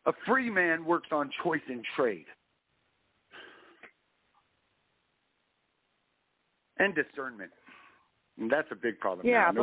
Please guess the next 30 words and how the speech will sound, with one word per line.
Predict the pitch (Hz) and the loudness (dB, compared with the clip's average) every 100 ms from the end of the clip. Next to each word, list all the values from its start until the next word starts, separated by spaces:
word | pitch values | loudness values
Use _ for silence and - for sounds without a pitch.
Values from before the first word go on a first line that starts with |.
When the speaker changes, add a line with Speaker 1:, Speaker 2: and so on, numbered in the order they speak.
| 220 | 2
Speaker 1:
Nobody | 247 | 2
Speaker 2:
can | 254 | 0
Speaker 1:
can | |
Speaker 2:
barely | 240 240 247 247 | 2 2 2 2
Speaker 1:
discern | 240 226 | 2 2
Speaker 2:
even | 220 214 | 0 0
do | 220 | 0
Speaker 1:
anything. | 202 | 2
Speaker 2:
that. | 196 175 147 - _ _ _ _ _ _ _ _ _ _ _ _ _ | 2 2 0 -4 _ _ _ _ _ _ _ _ _ _ _ _ _
Speaker 1:
Yeah. | 160 131 92 - - - | 2 2 2 -2 -12 -12
Speaker 2:
You | 208 | -6
know, | 196 190 | -4 0
they | 208 | 0
wanna, | 214 220 214 202 202 | 2 0 2 2 2
Speaker 1:
Uh, | 247 240 - - - - | 2 0 0 -4 -12 -4
Speaker 2:
you | |
know, | 220 220 | 0 2
if | 214 | 2
you | 254 277 | 2 4
wanna | 269 254 247 - | 4 2 -2 0
sell | 254 254 254 | 2 2 -2
some | 269 247 | -6 -6
of | 220 | -6
your | 233 214 - | -6 -8 -6
surplus | - 247 - 240 226 - | -6 -6 -4 -6 -6 -6
apples | 196 214 - 220 208 196 190 | 0 0 0 -2 -2 -2 -4
or | 185 175 170 - | -4 -2 -4 -6
surplus | 226 - 220 208 | -6 -4 -4 -4
oranges | - 190 202 220 202 180 | -4 -2 -2 0 -2 -2
or | 180 170 | -2 -2